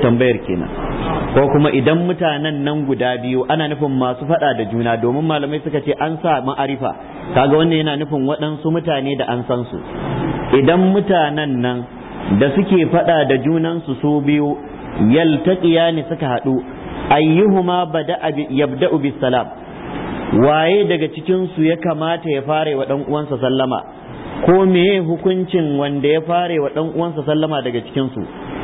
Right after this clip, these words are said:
Kala, sai manzo Allah sallallahu alaihi wasallam ya ce, "Aulahuma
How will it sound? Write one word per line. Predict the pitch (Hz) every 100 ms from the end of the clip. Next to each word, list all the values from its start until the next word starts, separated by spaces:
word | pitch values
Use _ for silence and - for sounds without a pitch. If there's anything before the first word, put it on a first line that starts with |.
| -
Kala, | 135 156 139
sai | 151
manzo | 147 131 143
Allah | 143 135
sallallahu | 135 135
alaihi | 127 127
wasallam | 139 139
ya | 131
ce, | 135 135
"Aulahuma | - 123 123 127 139 139 131 131